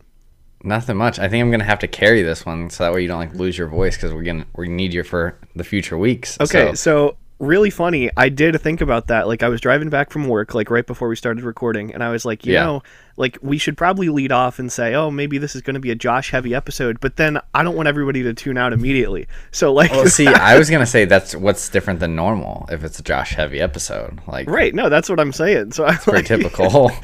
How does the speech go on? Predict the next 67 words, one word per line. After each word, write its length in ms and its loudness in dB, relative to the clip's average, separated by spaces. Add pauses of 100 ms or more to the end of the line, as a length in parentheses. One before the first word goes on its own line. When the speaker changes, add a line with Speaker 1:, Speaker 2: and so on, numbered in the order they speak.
(420)
Speaker 2:
No, 80 0
I'm 200 -4
saying 300 0
if 120 -2
it's, 300 -6
you 100 -4
know, 240 -8 (320)
if 80 -10
it's 100 -10
a 60 -10
Josh 300 -4
heavy 240 -2
episode, 600 -6 (460)
I 140 0
don't 100 0
know, 260 -2
Speaker 1:
<laughs> 40 -14
Speaker 2:
it 140 -4
means 320 -8
you're 100 -4
missing 300 -6
out 240 -2
on 180 -4
<laughs> 160 -14 (320)
Speaker 1:
Jeez, 760 -4
Speaker 2:
on 140 -8
Speaker 1:
I 40 -4
Speaker 2:
a 40 -6
Speaker 1:
guess 200 -2
Speaker 2:
decent 180 -8
portion 300 -4
Speaker 1:
so. 60 -8
Speaker 2:
of 100 -10
the 40 -16
podcast. 600 -10 (380)
No, 160 -6
just 240 -2
kidding. 260 -8
Josh, 420 -2 (120)
I 140 2
appreciate 540 -6
the 80 -8
Josh 320 -6
parts 280 -10
of 100 -10
the 80 -8
episode, 400 -8
'cause 160 2
Speaker 1:
Hey, 140 2
Speaker 2:
if 80 2
not, 240 -4
it 80 0
would 60 2
Speaker 1:
thanks. 100 -4
Speaker 2:
just 160 -4
be 100 -2
me 120 -4
Speaker 1:
Me 60 -6
too. 80 -4
Speaker 2:
talking 220 -4
to 80 -8
myself 400 -10
the 80 -10
whole 140 -14
time, 240 -14
so. 40 -10
Speaker 1:
Yeah, 300 0